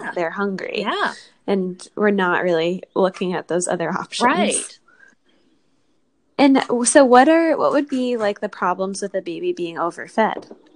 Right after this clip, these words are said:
Speaker 1: Well, besides using up all the milk, <laughs> Um,
Speaker 2: Right. <laughs>
Speaker 1: you are, like, you're, um, I mean, there's a risk for obesity down the road.
Speaker 2: Yeah.
Speaker 1: Um, and then just not meeting the child's emotional needs.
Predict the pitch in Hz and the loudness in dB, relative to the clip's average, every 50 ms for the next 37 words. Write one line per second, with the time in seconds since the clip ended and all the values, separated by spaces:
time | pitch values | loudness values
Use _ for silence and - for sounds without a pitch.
0 | _ - - - - - - - - 185 170 147 147 151 175 - - 214 220 - | _ -20 -20 -20 -20 -20 -20 -14 -8 -6 -6 -4 -4 -8 -10 -10 -10 -10 -8 0
1 | - 247 277 247 240 226 - - - 208 233 214 - 180 165 - 165 - - 143 | 2 4 4 4 0 -2 -10 -10 -4 -4 -4 -4 -4 -6 -4 -4 -4 -4 -4 -4
2 | 143 208 190 135 143 - - - - _ - - - - - - - - _ - | -4 -2 0 0 -2 -4 -8 -14 -20 _ -18 -16 -14 -14 -14 -16 -20 -20 _ -20
3 | - - _ _ _ _ - - 208 185 202 160 143 170 - - 277 262 277 311 | -20 -20 _ _ _ _ -2 2 2 4 4 4 2 0 4 4 4 6 8 6
4 | 302 269 208 233 277 - 208 202 190 - - - 262 226 220 220 - - - 180 | 6 6 6 2 2 2 2 2 2 0 -2 -6 -10 -10 -10 -12 -16 -20 -20 -20
5 | 202 220 233 208 202 190 190 180 185 175 - - 190 185 170 170 165 170 165 - | -14 -12 -12 -10 -10 -10 -10 -10 -12 -14 -16 -16 -16 -14 -14 -16 -18 -20 -20 -20
6 | _ _ - - - _ - - _ _ 170 165 160 147 151 151 160 165 165 - | _ _ -20 -20 -20 _ -20 -20 _ _ -20 -20 -18 -20 -20 -14 -14 -14 -12 -10
7 | 165 156 156 147 - - - - _ - 147 139 139 135 127 120 - - 135 147 | -12 -10 -10 -12 -14 -14 -20 -20 _ -10 -8 -8 -8 -10 -12 -12 -10 -12 -12 -10
8 | 151 220 359 - _ _ _ _ _ _ _ _ - - 170 156 143 135 143 127 | -10 -10 -12 -12 _ _ _ _ _ _ _ _ -12 -10 -10 -8 -8 -10 -10 -10
9 | - 135 151 220 - - - 214 190 165 160 185 190 _ _ - 190 185 175 165 | -10 -8 -8 -8 -8 -4 -4 -2 -2 -2 -4 -8 -14 _ _ -6 -4 -2 -2 0
10 | 165 165 160 170 170 - _ - 202 196 190 202 202 202 208 214 214 - - 226 | -2 -2 -4 -6 -10 -16 _ -10 -8 -6 -6 -6 -6 -4 -4 -4 -4 -4 -6 -4
11 | 240 240 233 - - - _ - 220 233 247 240 247 - - 220 233 247 233 233 | -4 -4 -6 -10 -16 -18 _ -10 -6 -4 -2 0 -2 -2 -4 -4 -6 -6 -4 -6
12 | 233 226 233 226 - - 202 208 214 208 202 - 185 175 180 - - - 190 190 | -8 -8 -10 -10 -12 -12 -10 -8 -8 -8 -8 -10 -12 -14 -12 -14 -12 -12 -12 -12
13 | 190 202 254 339 - - 240 - - - | -10 -10 -10 -12 -12 -14 -14 -16 -18 -20